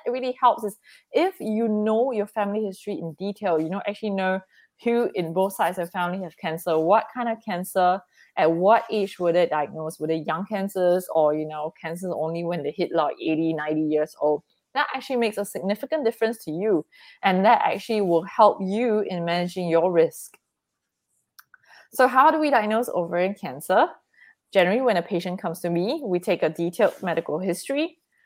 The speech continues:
We do a physical examination, and that's both abdominal and pelvic examination. So vagina examination is a must.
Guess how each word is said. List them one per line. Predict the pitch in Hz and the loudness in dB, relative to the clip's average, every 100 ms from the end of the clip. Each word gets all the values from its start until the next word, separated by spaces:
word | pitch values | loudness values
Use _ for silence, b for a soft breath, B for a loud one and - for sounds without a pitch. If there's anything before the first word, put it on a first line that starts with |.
| _ | _
We | - 185 | -2 2
do | 180 | 6
a | 170 | 4
physical | - 180 180 202 | 4 0 4 2
examination, | 170 170 156 160 180 269 277 | 2 2 0 0 -2 -2 -2
and | 185 | 2
that's | 170 - - | 2 2 0
both | 170 180 180 170 | 4 4 4 -2
abdominal | - - 170 190 220 247 | -4 -2 -2 0 0 0
and | 170 175 | -2 -2
pelvic | 190 165 156 | 2 4 2
examination. | 135 175 160 170 202 220 | 0 -2 0 -2 0 0
So | 220 175 | 2 0
vagina | 151 165 160 180 | 0 0 0 0
examination | 147 165 151 151 - 165 - | -4 -4 -4 -6 -8 -8 -8
is | 170 | -10
a | |
must. | 139 160 311 - - | -2 0 0 -4 -18